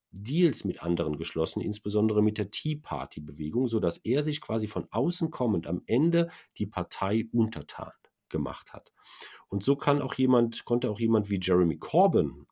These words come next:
in, äh, Großbritannien von außen kommend gegen dieses Partei-Establishment sich durchsetzen, gründete seine eigene Bewegung und hat dadurch quasi die Partei übernommen. Jetzt ist er nicht mehr der, äh,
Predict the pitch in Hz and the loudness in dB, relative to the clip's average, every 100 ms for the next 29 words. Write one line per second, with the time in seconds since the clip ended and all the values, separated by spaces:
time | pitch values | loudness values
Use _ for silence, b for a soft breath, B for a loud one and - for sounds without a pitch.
0 | - 87 87 85 - 73 69 - - - | -2 2 4 2 0 -4 -4 -8 -14 -4
1 | 90 - - - - 165 101 82 - 82 | -2 -2 -6 -6 -2 2 2 2 -2 -4
2 | - 107 160 - 156 - 131 135 131 - | 0 0 0 -4 -4 0 2 0 -2 -2
3 | 120 139 127 113 107 107 - 101 - 113 | 0 0 -2 -2 -2 -6 -8 -10 0 0
4 | 98 82 - 85 82 80 - 101 190 - | 2 -2 -6 -8 -8 -10 -6 -4 -6 -8
5 | B B B B - 107 - 131 143 - | B B B B -6 -2 4 4 4 -2
6 | 78 - 175 180 B B _ - 131 160 | -4 -4 -4 -4 B B _ 0 2 2
7 | - 117 101 98 - 110 139 120 104 101 | 0 0 2 0 0 0 2 0 2 2
8 | 117 139 113 113 95 107 - 69 73 82 | 2 0 -2 -2 -4 -4 -8 -10 -8 -6
9 | 98 104 101 135 131 85 69 65 62 62 | -6 -6 -2 2 4 2 -2 -8 -8 -8
10 | - - - 71 82 110 147 143 139 _ | -10 -10 -10 -6 -4 -2 4 4 2 _
11 | _ _ _ _ _ _ - 117 110 107 | _ _ _ _ _ _ 0 6 6 6
12 | - 98 95 95 98 | 2 4 6 6 2